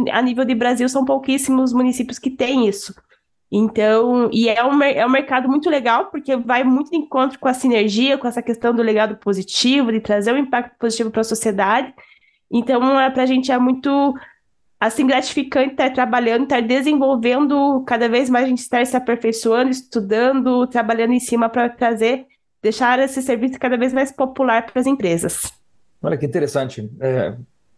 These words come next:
Speaker 2: justamente nos próximos episódios a gente vai conversar sobre mudanças climáticas e certamente a gente vai tratar sobre o inven-, o inventário de, de gás de efeito estufa. Mas,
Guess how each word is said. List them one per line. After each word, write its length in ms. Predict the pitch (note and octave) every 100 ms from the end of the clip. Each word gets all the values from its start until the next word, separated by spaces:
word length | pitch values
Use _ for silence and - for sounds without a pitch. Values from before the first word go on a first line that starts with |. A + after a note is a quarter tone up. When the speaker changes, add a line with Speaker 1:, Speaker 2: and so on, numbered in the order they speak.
| _ -
Speaker 2:
justamente 720 | C#3+ D3 C#3+ C#3 - C#3+ B2+
nos 180 | B2
próximos 440 | - C3 C3+ C#3+ B2
episódios 640 | C3+ C3 C3+ C3 C#3 D3
a 100 | C3+
gente 120 | C3+
vai 120 | C3+ C3+
conversar 460 | C#3 C3+ B2+ C3
sobre 260 | B2 B2+ A#2+
mudanças 540 | B2 A#2 A#2+ A#2 -
climáticas 1000 | - A#2+ A2+ A#2 - A2+ B2+ A2+ - - - - - _ _ -
e 80 |
certamente 540 | B2 C#3+ C#3 C3+ C3 B2+
a 40 |
gente 160 | C3 C3+
vai 160 | B2 B2
tratar 340 | C3+ C3+ B2+
sobre 480 | B2 C3 A#2 B2+ B2+
o 420 | B2 A#2+ A2+ A2
inven-, 360 | B2 A#2+ B2 G#2+
o 140 | A#2+ A#2+
inventário 480 | B2+ A#2 G#2+ C#3+ C3+
de, 240 | A2 A2+
de 200 | G#2 G#2+
gás 140 | A2 G#2+
de 60 |
efeito 260 | A2 A2+ A2
estufa. 460 | G#2 - G#2 G2+ - - - _ _ _ _
Mas, 500 | D3+ E3+ E3 -